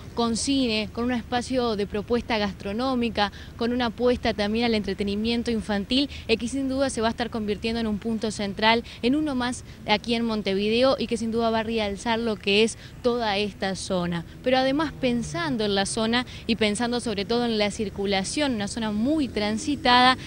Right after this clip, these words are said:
es que la Intendencia también ha dispuesto de algún modo lo que es el ensanche de Luis Alberto de Herrera en este tramo para mitigar el impacto del shopping, pero fa-, para facilitar sobre todo la circulación y el acceso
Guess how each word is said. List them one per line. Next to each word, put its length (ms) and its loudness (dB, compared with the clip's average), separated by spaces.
es 160 6
que 120 -4
la 60 0
Intendencia 420 0
también 340 2
ha 100 4
dispuesto 460 2
de 100 4
algún 300 2
modo 220 2
lo 140 0
que 120 2
es 120 -2
el 120 -4
ensanche 640 0
de 100 2
Luis 200 0
Alberto 420 -2
de 100 0
Herrera 280 0
en 160 -2
este 180 -4
tramo 360 2
para 260 2
mitigar 460 0
el 80 0
impacto 420 0
del 140 -2
shopping, 280 -2
pero 200 -2
fa-, 180 -2
para 260 -4
facilitar 680 -2
sobre 300 0
todo 240 -2
la 160 0
circulación 840 -2
y 100 0
el 100 0
acceso 640 -2